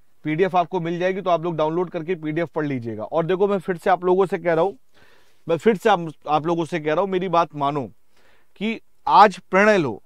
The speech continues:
आज अपने आप से वादा करो कि चाहे कुछ हो जाए, जो हमने अपना रास्ता देखा है, जो हमने अपना एक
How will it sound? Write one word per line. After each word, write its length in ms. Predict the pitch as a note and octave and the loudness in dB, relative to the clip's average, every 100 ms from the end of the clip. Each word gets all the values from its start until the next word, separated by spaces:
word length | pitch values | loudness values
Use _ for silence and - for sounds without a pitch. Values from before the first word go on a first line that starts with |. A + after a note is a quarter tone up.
| - | -4
आज 280 | C3 E3+ F#3+ | 4 4 4
अपने 260 | F3+ F#3 | -2 0
आप 160 | F3+ E3+ | 0 0
से 120 | G3 | 0
वादा 360 | F3 C#3+ D3+ F3+ | 0 2 2 0
करो 260 | E3+ E3 | 0 -2
कि 160 | F3+ F#3 | -4 -6
चाहे 200 | F3 E3+ | -6 -6
कुछ 320 | D#3+ F3 D#3+ | -4 -6 -4
हो 120 | D#3+ | -6
जाए, 300 | D3 D3+ D#3+ - | -4 -2 -2 -6
जो 220 | B2+ E3 | -10 -4
हमने 380 | D3+ C#3 D3 F3 | -4 -4 -6 -8
अपना 500 | - F3+ D3+ E3 E3 - - - - - - - - C3 | -8 -10 -6 -4 -4 -10 -20 -20 -20 -20 -20 -20 -18 -4
रास्ता 420 | D3 D#3+ - G#3+ | -2 -2 2 4
देखा 320 | F3+ D3+ E3+ | 4 2 2
है, 120 | E3 | 0
जो 140 | E3 D#3 | 0 -4
हमने 180 | E3+ | -4
अपना 260 | F3 G3+ E3+ | -6 -4 -4
एक 140 | F3 | -4